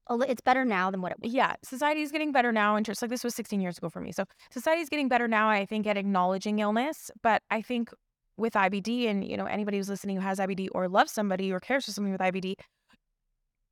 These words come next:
Speaker 2: the hardest part, I think, about our illness in particular, and s-, and some others that are similar to ours, is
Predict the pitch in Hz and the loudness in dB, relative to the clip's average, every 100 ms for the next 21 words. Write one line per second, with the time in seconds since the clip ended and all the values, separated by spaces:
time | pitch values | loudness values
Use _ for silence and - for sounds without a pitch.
0 | - 233 - 302 330 - 247 220 226 208 | -8 -6 0 2 0 0 0 2 -2 -2
1 | 196 - - 208 220 226 202 190 190 185 | -2 -4 -2 2 4 4 2 0 -2 -4
2 | 196 180 - 190 180 - - 214 226 - | -6 -6 -6 -6 -4 -4 -4 -4 -4 -4
3 | 226 233 247 214 185 185 185 185 180 180 | -2 0 0 2 0 0 -4 -4 -4 -4
4 | 175 180 190 202 _ _ _ - 233 220 | -2 -2 -2 -4 _ _ _ -2 0 2
5 | 202 | -2